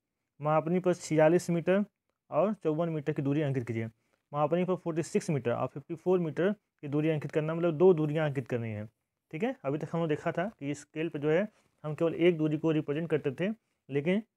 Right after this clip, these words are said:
इसमें जो है दो दूरियों को दिखाना है, फ़ोर्टी सिक्स और फ़िफ़्टी फ़ोर मीटर को दिखाना है, ठीक है। तो आरएफ़ पहले से दे, दे दिया है, इसमें आरएफ़ निकालने की आवश्यकता नहीं है, ठीक है। अब बस इसमें मैक्सिमम लेंथ बता भी दिया है, तो अब क्या करना है, अब हमें निकालना है length of scale।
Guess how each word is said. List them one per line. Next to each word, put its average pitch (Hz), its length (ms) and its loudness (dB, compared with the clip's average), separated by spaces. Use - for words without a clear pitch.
इसमें 156 220 -4
जो 160 80 0
है 190 140 2
दो 170 160 6
दूरियों 156 220 4
को 151 60 2
दिखाना 143 340 0
है, 170 180 2
फ़ोर्टी 143 340 0
सिक्स 214 280 -2
और 143 140 -2
फ़िफ़्टी 139 320 -6
फ़ोर 135 320 0
मीटर 117 200 -6
को 110 100 -6
दिखाना 110 300 -10
है, 107 120 -10
ठीक 180 100 -4
है। 247 100 -4
तो 156 60 -2
आरएफ़ 170 460 8
पहले 160 180 2
से 175 120 2
दे, 170 120 2
दे 156 120 -2
दिया 160 180 2
है, 160 80 0
इसमें 156 280 -6
आरएफ़ 147 220 0
निकालने 151 280 2
की 147 80 -2
आवश्यकता 139 280 -6
नहीं 147 180 -6
है, 139 120 -8
ठीक 160 180 -8
है। 240 60 -8
अब 135 240 -8
बस 165 220 4
इसमें 165 180 -2
मैक्सिमम 160 380 2
लेंथ 175 160 4
बता 147 260 6
भी 170 100 6
दिया 165 180 6
है, 156 200 -2
तो - 160 -12
अब 175 160 0
क्या 156 140 2
करना 131 240 0
है, 156 240 -2
अब 165 160 -2
हमें 160 160 -4
निकालना 131 420 -2
है 180 180 -2
length 151 280 0
of 165 160 2
scale। 135 320 6